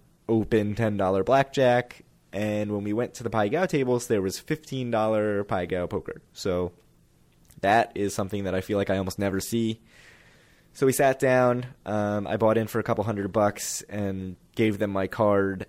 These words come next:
and I, so I'm not sure how they rate that, because I just sort of gave my wife half my stack,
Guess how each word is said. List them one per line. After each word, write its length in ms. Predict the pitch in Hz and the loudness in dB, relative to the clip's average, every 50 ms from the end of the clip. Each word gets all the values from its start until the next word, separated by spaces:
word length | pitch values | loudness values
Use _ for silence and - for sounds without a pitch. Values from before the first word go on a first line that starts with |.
| _ _ - | _ _ -10
and 180 | - 98 95 92 | -8 -6 -4 -2
I, 200 | 95 95 98 - - _ _ _ _ _ _ _ _ _ _ _ _ - 104 | -2 -2 -4 -4 -8 _ _ _ _ _ _ _ _ _ _ _ _ -6 -4
so 140 | - - 135 | 0 2 2
I'm 100 | 131 135 | 2 2
not 160 | 135 117 - | 0 -2 0
sure 500 | - 135 123 117 117 117 113 110 101 - - _ _ _ _ - - | 0 2 4 4 4 4 4 2 0 -2 -8 _ _ _ _ -12 -4
how 220 | 113 117 110 107 | 0 2 2 4
they 120 | 104 104 101 | 4 2 0
rate 280 | 90 98 98 101 - | 0 -2 -4 -4 -2
that, 280 | - 135 139 143 - - | -4 -2 -2 -4 -4 -8
because 580 | 113 104 - 113 104 98 98 90 - - - - - | -8 -4 -2 0 0 0 0 -2 -6 -10 -12 -10 -8
I 60 | 92 95 | -8 -8
just 180 | - 98 - | -8 -8 -6
sort 180 | - 104 95 92 | -2 -2 0 0
of 120 | 90 - | -2 -2
gave 280 | - 98 98 98 95 - | 0 0 0 0 0 0
my 120 | 95 90 | -2 0
wife 240 | 90 92 92 92 - | 2 2 0 0 0
half 240 | 107 92 90 92 - | -2 -4 -4 -4 -8
my 100 | 82 85 | -10 -10
stack, 460 | 90 - - 92 104 135 - - - | -6 -4 -4 -4 -4 -4 -6 -8 -20